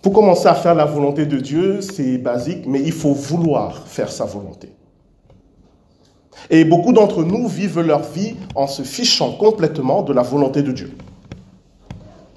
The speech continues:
Je fais mes choix, je prends des, mes décisions, j'ai mes projets. À quel moment je m'arrête ?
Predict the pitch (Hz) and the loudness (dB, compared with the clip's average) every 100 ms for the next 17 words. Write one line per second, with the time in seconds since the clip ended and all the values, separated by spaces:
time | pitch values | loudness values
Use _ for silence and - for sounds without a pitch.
0 | _ - _ _ _ _ _ - 135 220 | _ -20 _ _ _ _ _ -6 4 6
1 | 214 165 - 170 226 220 147 - 208 180 | 6 4 0 2 4 4 -2 0 0 0
2 | 156 160 196 - 185 143 170 214 202 190 | -4 -4 -4 -6 -8 0 4 6 6 4
3 | 208 - - 160 151 151 - - - - | 4 2 0 -2 0 -2 -2 -6 -20 -20
4 | 98 - _ _ _ _ _ _ _ - | -20 -20 _ _ _ _ _ _ _ 0
5 | 147 226 214 175 170 175 147 135 104 98 | 2 6 6 4 4 0 0 -2 -4 -6
6 | - | -10